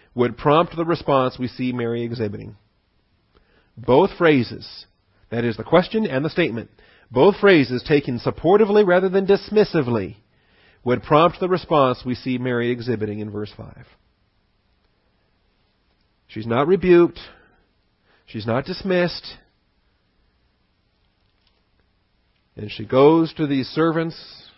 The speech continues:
excitedly, eagerly, "Whatever he says to you, do it." And they do. Jesus says to them, "Fill the water pots with water," so they fill them up to the brim.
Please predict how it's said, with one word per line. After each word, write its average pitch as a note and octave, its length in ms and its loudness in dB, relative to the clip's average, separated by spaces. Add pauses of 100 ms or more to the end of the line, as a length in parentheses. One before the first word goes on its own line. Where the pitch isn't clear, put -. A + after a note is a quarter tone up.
(140)
excitedly, D#3 760 -2 (600)
eagerly, D3+ 560 0 (840)
"Whatever D3 260 2
he D#3+ 80 0
says D3 400 -2
to D3 80 -8
you, C#3 200 -2
do A#2 200 -8
it." - 120 -14 (2250)
And A2+ 120 -10
they C#3 100 -4
do. A#3 220 -10 (680)
Jesus A2+ 340 -8
says C3 220 0
to B2+ 80 -10
them, D3 180 0
"Fill C3+ 220 2
the C#3 60 6
water C#3 200 2
pots D3+ 260 0
with C#3+ 120 -6
water," D#3+ 260 2
so D3 120 -4
they A#2 100 -2
fill C3 160 -2
them C#3 120 0
up D3 340 -2
to D3+ 40 -10
the D#3+ 80 -6
brim. E3 320 -8